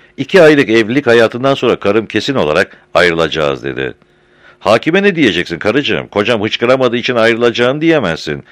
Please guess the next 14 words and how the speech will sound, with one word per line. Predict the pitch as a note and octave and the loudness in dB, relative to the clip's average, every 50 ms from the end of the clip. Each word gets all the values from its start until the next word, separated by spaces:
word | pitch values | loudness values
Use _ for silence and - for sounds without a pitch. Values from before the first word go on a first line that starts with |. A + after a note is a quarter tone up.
| _ _ - | _ _ -14
Üstelik | - - - - B2 C3 C3 - | -14 -8 -4 -4 -2 -2 -2 -2
ben | C#3 C3+ | -2 0
hıçkırıyorum | B2+ C3+ C3 - - D3+ D3+ E3 D#3+ C#3 F#2 D#2+ D2 C#2+ | 0 -2 -4 -2 -4 -2 0 2 2 2 0 -2 -4 -4
da." | C#2+ C#2 C2 A#1 - _ _ _ _ _ _ - - - _ _ | -4 -4 -4 -6 -10 _ _ _ _ _ _ -20 -20 -20 _ _
"Evet | - C#3 F3 F3+ - | 2 4 4 4 4
ama | C#3 D3+ F3+ F3 A#2+ | 2 2 2 0 -2
hıçkırıkların | A2+ B2 - - - C#3 C#3+ C#3 C#3 C#3+ C#3+ D3+ | -2 -4 -2 -4 -4 -4 -2 -2 -2 -2 -2 -2
samimi | - - C#3+ C#3+ D3 C#3+ C#3 D3 C#3+ | 0 0 0 0 0 -2 -2 -2 -2
değil. | C#3+ C3+ F#2+ C#2 | 0 -2 -2 -2
Mahkemede | C2 F#2+ A#2 A2 - - C3+ C3 C#3+ C#3+ D3 G#2+ | -2 -4 -4 -4 -4 -6 -4 -2 0 0 0 0
beni | A2 A#2+ B2 | 0 -2 -2
ihmal | G2+ A#2 G#2 G#2 A#2+ C3 C3 B2 | -6 -8 -8 -6 -4 -4 -2 -2
ettiğini | F#2+ D#2+ - _ - E2 D#2+ D#2 | -2 -4 -6 _ -10 -10 -10 -8
söyleyeceğim." | - - D#2 D2+ C#2+ C#2+ C#2 C#2 C2+ B1+ C2+ B1+ B1 A#1+ A1+ | -8 -6 -6 -6 -6 -6 -6 -6 -6 -8 -8 -10 -10 -12 -16